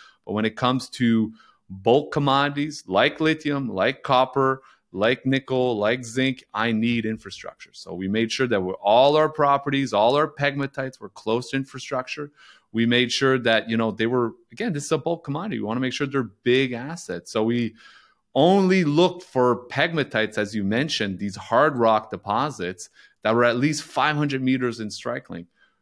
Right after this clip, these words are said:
large targets that if we do find lithium in there, again, they've never been explored for lithium, they're virgin,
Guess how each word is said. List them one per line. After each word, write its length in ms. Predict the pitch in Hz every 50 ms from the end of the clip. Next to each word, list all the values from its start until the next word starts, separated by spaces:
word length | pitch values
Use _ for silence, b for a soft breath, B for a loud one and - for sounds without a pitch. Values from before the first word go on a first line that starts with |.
| _ _ _
large 680 | - 92 98 101 107 117 127 143 151 160 160 151 - -
targets 440 | - 143 147 165 151 127 101 - -
that 140 | 101 101
if 160 | 110 104 - 123
we 80 | 117
do 300 | 110 107 127 151 233 302
find 380 | 285 - - 127 113 104 98 92
lithium 380 | 95 92 - - 95 90 87
in 160 | 87 87 85 80
there, 320 | 82 85 104 156 185 - _ _
again, 360 | 87 82 110 117 104 90 - -
they've 220 | 82 85 82 -
never 240 | 90 92 95 92 95
been 160 | 90 98 95
explored 400 | 92 87 - - - 104 98 90
for 120 | - - 85
lithium, 360 | 85 107 120 - 107 98 87
they're 160 | 80 87 87
virgin, 540 | 82 78 _ 92 104 120 123 113 95 85 -